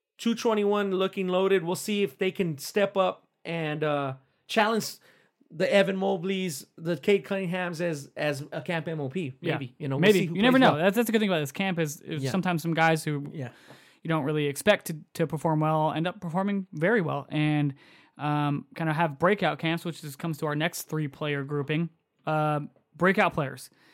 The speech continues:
Speaker 2: Um, I'll start with mine, Ronnie. Uh, guys who have an opportunity to kind of either, you know, solidify their stock or get their names into national conversations.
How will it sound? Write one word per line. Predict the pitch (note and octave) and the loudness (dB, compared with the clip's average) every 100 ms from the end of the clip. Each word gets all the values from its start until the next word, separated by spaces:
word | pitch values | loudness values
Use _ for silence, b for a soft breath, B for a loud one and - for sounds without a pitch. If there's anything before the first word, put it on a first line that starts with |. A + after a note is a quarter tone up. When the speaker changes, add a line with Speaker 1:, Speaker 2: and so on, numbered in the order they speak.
| b b b | b b b
Speaker 2:
Um, | D3+ D3 D3+ | -4 -2 0
I'll | E3 | 4
start | G#3+ | 6
with | G3+ F#3 | 6 6
mine, | F3 E3+ | 6 6
Ronnie. | E3 E3 E3+ F3 D#3 | 4 4 2 -2 -8
Uh, | - - | -10 -8
guys | D#3+ D#3+ D#3+ | -4 0 0
who | E3+ | 0
have | D#3 | 0
an | D#3+ | -2
opportunity | C#3+ - E3 D#3 D#3 C#3+ b b b - | -4 -4 -4 -4 -8 -10 b b b -10
to | D#3+ D3+ D3 C#3+ C#3+ _ _ D#3 | -4 -2 0 -2 -4 _ _ -10
kind | C#3 | -8
of | C3 _ - | -8 _ -14
either, | C#3 C3 B2+ - - | -10 -10 -12 -16 -18
you | |
know, | - - | -16 -10
solidify | E3+ G3 G3+ G3 F3 | 0 2 4 4 4
their | E3 D3+ | 2 -2
stock | - D3+ D3+ D3+ - | 0 2 2 -4 -8
or | D3 C#3+ C#3 C#3 - - D3+ | -6 -4 -4 -6 -10 -14 -4
get | E3+ | -2
their | F3 | 0
names | E3 D3+ C#3+ | 0 0 0
into | C#3 D3+ | -2 -2
national | C#3 C#3 C#3+ C3 | -2 -4 -6 -8
conversations. | C3+ C3+ G3+ F#3+ F#3+ F3+ | -8 -2 2 4 4 2